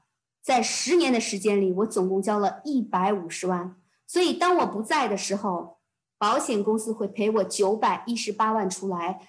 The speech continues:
这就是我们刚才说的六点儿几的分红率，四十多年完全不上税所给我们带来的稳健收益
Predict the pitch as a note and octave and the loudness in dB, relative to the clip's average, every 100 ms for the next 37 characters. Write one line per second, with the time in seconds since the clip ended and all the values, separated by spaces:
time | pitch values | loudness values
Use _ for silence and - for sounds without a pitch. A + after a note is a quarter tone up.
0 | _ - F#4+ D4+ D4 C#4 B3+ G#3 F#3 F#3 | _ -2 2 2 2 -2 0 2 2 2
1 | B3 B3 F#3 G3+ G#3+ G3+ F3 E3+ - - | 0 0 -2 0 0 0 0 -4 -10 -4
2 | C#4+ E4+ C4 A3 G3+ F#3+ A3 - F3+ F3+ | 2 4 4 4 4 2 0 -4 -4 -2
3 | G3 - C#4 C#4+ C#4 F#3 G3 A3 A3+ G3+ | -2 -2 -2 -2 -2 0 2 2 2 0
4 | - - D4 C4 A#3 G3+ A3+ A3 G3 G3 | -4 -6 -2 -2 -2 0 0 2 2 0
5 | G3+ A#3 - A3+ A3+ - A#3+ D#4 B3+ A3 | 0 -2 0 -2 -4 -4 -4 0 0 -2
6 | - A3 - - - A3+ F#3 G#3+ A3+ F#3 | 0 0 -2 -14 -4 -2 2 4 4 2
7 | F#3 F#3 A3+ F#3+ F#3 G3+ G3 F3+ F#3 E3+ | -2 0 2 2 2 0 0 0 0 0
8 | E3 B3 G3 F#3 - B3 B3 A#3+ B3+ - | 0 0 0 0 0 0 0 0 -2 -4